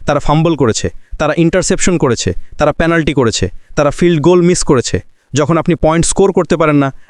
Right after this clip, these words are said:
আপনি খেলাটি হারেন। তারা যথেষ্ট পয়েন্ট স্কোর করেনি। হ্যাঁ, তারা মাঠের উপর দিয়ে দৌড়াতে পারত এবং খেলার মাঝে সাফল্য লাভ করতে পারত, কিন্তু শেষ প্রান্তে গোল লাইনের কাছাকাছি তারা স্কোর করেনি,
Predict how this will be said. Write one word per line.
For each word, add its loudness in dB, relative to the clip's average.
আপনি 0
খেলাটি 4
হারেন। 0
তারা 2
যথেষ্ট 0
পয়েন্ট 0
স্কোর 0
করেনি। 0
হ্যাঁ, -2
তারা 0
মাঠের 2
উপর 2
দিয়ে 2
দৌড়াতে 2
পারত -2
এবং 0
খেলার 4
মাঝে 2
সাফল্য 2
লাভ 0
করতে 0
পারত, -2
কিন্তু 0
শেষ 0
প্রান্তে 0
গোল 4
লাইনের 2
কাছাকাছি -2
তারা 0
স্কোর 0
করেনি, 0